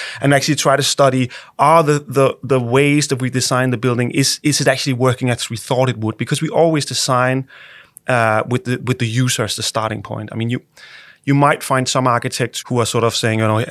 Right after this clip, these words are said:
"Here's my brilliant sketch, make it happen. I like this form," or whatever. But we, we always start with the user, and the user is what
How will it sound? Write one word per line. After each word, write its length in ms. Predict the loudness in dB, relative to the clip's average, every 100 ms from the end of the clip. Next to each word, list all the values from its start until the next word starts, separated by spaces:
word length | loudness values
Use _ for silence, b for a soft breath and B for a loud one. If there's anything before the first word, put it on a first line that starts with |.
| -6
"Here's 260 | -4 -2 0
my 120 | 0
brilliant 340 | 2 2 2
sketch, 420 | 2 2 2 0 0
make 220 | 0 0
it 80 | 2
happen. 300 | 0 0 2
I 100 | 2
like 260 | 2 0
this 160 | -2 -4
form," 360 | 0 2 2
or 40 | 2
whatever. 300 | 0 0 0
But 120 | 0
we, 260 | -2 -6 -10
we 280 | -4 -2 -2 2
always 420 | 6 6 4 0
start 300 | -2 -4 -6
with 120 | -8
the 80 | -8
user, 340 | -8 -8 -6
and 160 | -6 -4
the 80 | -2
user 340 | -2 -2 -2
is 280 | -2 -2 -4
what 340 | -6 -4 -4